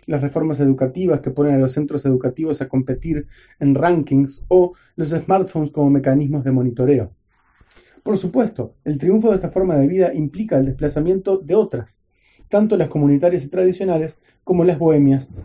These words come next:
las igualitarias o todas las que no sean compatibles con la competencia. Pero esto no pasó solo. Para que ocurriera fue necesario un movimiento político e intelectual, que primero lo proyectó y después lo puso en ma-, y después puso en marcha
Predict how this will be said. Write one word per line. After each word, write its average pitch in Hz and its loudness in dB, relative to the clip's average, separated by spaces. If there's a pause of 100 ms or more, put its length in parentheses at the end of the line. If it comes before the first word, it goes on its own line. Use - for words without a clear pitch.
las 180 0
igualitarias 135 0
o 160 -8
todas 185 -2
las 139 -8
que 143 -2
no 139 2
sean 139 -2
compatibles 135 -2
con 127 -2
la 123 -4
competencia. 120 -10 (1300)
Pero 208 0
esto 220 -2
no 196 0
pasó 170 -6
solo. 113 -6 (540)
Para 160 0
que 160 -2
ocurriera 175 0
fue 185 0
necesario 170 -2
un 165 2
movimiento 156 2
político 180 -2
e 151 2
intelectual, 127 0 (300)
que 156 0
primero 175 2
lo 170 2
proyectó 143 -2
y 147 2
después 175 0
lo 190 -2
puso 185 -6
en 143 2
ma-, 165 -6
y 156 -4
después 190 -4
puso 190 -6
en 151 0
marcha 156 -6